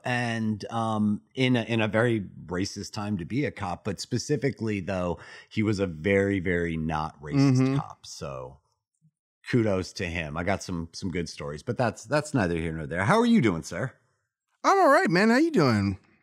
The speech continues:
Speaker 1: I'm good. I'm good. It's been, uh, about a week since we spoke. I got the, the debut episode of our, uh, you know, resurgence now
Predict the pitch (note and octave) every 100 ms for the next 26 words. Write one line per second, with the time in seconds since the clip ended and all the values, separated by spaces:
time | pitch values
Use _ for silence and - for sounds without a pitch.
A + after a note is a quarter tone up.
0 | _ _ _ _ - G3 D#3+ C#3 G#3 G#3
1 | F#3 C#3 B2 D3+ F#3+ F3 C#3+ - - C#3+
2 | C#3+ C3+ B2+ B2 A2+ A#2+ G#2 D#2 F#2+ G#2+
3 | - A2 - G#2+ - - F#2 G#2 C#3 G#2
4 | F#2+ F#2+ - G2 F2+ - - - _ -
5 | F#2 F#2 D2 A#2+ A2+ F#2+ G#2+ A2+ A#2 G#2+
6 | G2+ A2 - G#2+ A2 C#3+ B2 G#2 G#2 F#2+
7 | G2 F#2+ F#2+ F#2+ - G2+ F#2+ F#2 G#2 A2+
8 | F#2 G#2 C3 A#2+ - A2 G#2 - A#2+ G#2
9 | G#2+ G2 - A2+ G2 F#2 C3